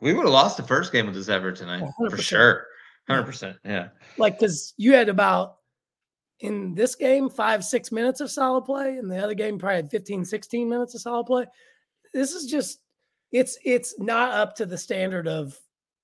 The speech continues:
Speaker 2: Indiana basketball, but, I mean, you're not, you wouldn't beat, you know
Speaker 1: You're not beating anyone in the Big Ten tonight.
Speaker 2: No, you're not, you're
Speaker 1: No.
Speaker 2: not beating anybody in the Big Ten with that type of, and I get it, right? It's Army.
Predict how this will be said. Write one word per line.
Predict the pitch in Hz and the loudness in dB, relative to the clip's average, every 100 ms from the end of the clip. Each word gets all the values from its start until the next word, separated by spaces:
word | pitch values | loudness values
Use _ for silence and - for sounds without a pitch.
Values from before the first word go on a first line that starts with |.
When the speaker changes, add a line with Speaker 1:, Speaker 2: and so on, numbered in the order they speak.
| _ _ - | _ _ -6
Speaker 2:
Indiana | 196 180 190 196 | -4 0 0 0
basketball, | 165 165 165 185 160 156 | 0 -2 -4 -4 -4 -2
but, | 165 175 _ | -4 -6 _
I | 196 | -6
mean, | 185 170 160 156 _ _ _ - | -4 -4 -6 -8 _ _ _ 2
you're | 220 | 6
not, | 269 196 - - | 8 6 2 -8
you | 214 269 | 4 6
wouldn't | 320 294 247 | 6 4 2
beat, | 220 226 214 262 - _ _ _ _ _ _ _ _ _ _ _ | 0 -4 -6 -12 -18 _ _ _ _ _ _ _ _ _ _ _
you | - | -10
know | 196 160 147 | -6 -4 2
Speaker 1:
You're | 156 | 6
not | 208 | 6
beating | 196 202 | 4 2
anyone | 190 196 190 | 2 4 2
in | |
the | 180 | 2
Big | 190 | 2
Ten | - 190 | 2 0
tonight. | 131 82 - | 0 -4 0
Speaker 2:
No, | 214 196 | 0 0
you're | 175 202 | -4 -2
not, | 202 180 | -2 -2
you're | 196 | 0
Speaker 1:
No. | 240 | 0
Speaker 2:
not | 233 | 0
beating | 233 240 208 | -2 -4 -2
anybody | 220 233 226 233 | -2 0 2 2
in | 233 | 0
the | 226 | 0
Big | 208 196 | -2 -4
Ten | 185 170 165 160 160 _ _ _ _ _ _ | -4 -4 -4 -6 -10 _ _ _ _ _ _
with | 175 170 | -8 -6
that | - 160 156 | -2 -4 -2
type | 165 165 | -4 -4
of, | 220 | 2
and | 254 262 | 4 4
I | 262 | 2
get | 196 196 143 | 2 0 0
it, | 143 _ _ _ _ | -4 _ _ _ _
right? | 170 180 180 - _ _ _ _ _ _ _ _ _ | 0 2 2 -2 _ _ _ _ _ _ _ _ _
It's | - 185 | -10 -8
Army. | - 185 208 214 208 202 202 190 | -6 -2 0 -2 -4 -6 -10 -16